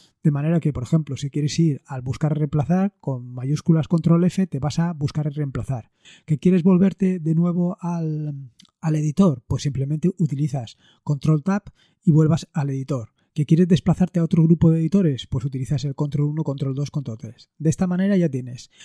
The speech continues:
perfectamente establecido el modi-, el movimiento entre el editor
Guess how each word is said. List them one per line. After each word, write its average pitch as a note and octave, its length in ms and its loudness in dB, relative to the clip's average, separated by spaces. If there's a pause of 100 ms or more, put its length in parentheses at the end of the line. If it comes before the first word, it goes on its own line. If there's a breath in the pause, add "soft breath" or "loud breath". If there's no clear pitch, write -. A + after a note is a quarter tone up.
(160 loud breath)
perfectamente D#3+ 640 0
establecido C3+ 560 2
el F3+ 60 4
modi-, C#3 320 -4
el D3+ 160 0
movimiento C3+ 1200 -4
entre D#3+ 400 -4
el F3 140 4
editor F3+ 480 4